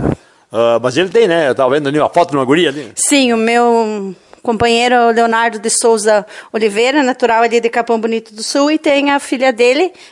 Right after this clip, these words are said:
Speaker 2: minha enteada Raquel Sutorilo de Oliveira.
Speaker 1: Conheço o Leonardo, né? Ele também atua muito em emissora de rádio. É, nosso amigo, eu conheci o pai dele também, né, de saudosa memória.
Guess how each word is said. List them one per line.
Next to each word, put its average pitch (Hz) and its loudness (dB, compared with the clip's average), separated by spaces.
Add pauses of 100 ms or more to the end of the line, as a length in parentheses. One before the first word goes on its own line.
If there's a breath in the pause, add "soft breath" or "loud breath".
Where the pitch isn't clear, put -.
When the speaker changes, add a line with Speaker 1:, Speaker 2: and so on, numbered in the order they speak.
Speaker 2:
minha 240 -2
enteada 247 2
Raquel 254 -2
Sutorilo 240 0
de 240 0
Oliveira. 254 0 (340)
Speaker 1:
Conheço 127 -2
o 131 4
Leonardo, 120 0
né? 120 -2
Ele 113 -4
também 110 -4
atua 127 -2
muito 117 -8
em 110 -8
emissora 117 -6
de 110 -12
rádio. 147 -2 (320 loud breath)
É, 113 0
nosso 127 -2
amigo, 127 -2
eu 135 2
conheci 156 -4
o 147 2
pai 117 0
dele 147 2
também, 117 -8
né, 127 -12
de 107 -14
saudosa 110 -8
memória. 127 -2